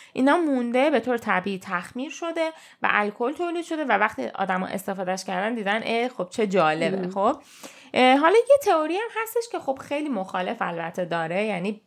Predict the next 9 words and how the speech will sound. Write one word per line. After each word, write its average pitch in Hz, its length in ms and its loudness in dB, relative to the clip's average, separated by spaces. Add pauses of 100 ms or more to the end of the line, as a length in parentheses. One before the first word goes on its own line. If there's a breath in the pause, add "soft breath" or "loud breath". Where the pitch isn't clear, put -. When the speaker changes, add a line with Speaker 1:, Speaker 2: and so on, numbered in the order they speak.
Speaker 1:
به 180 160 2
اندازه 180 440 0
کافی 190 320 -6
نتونستن 180 760 -6
براش 175 400 -6
اویدنس 170 540 -6
جمع 170 240 -6
آوری 175 280 -8
کنن، 233 220 -4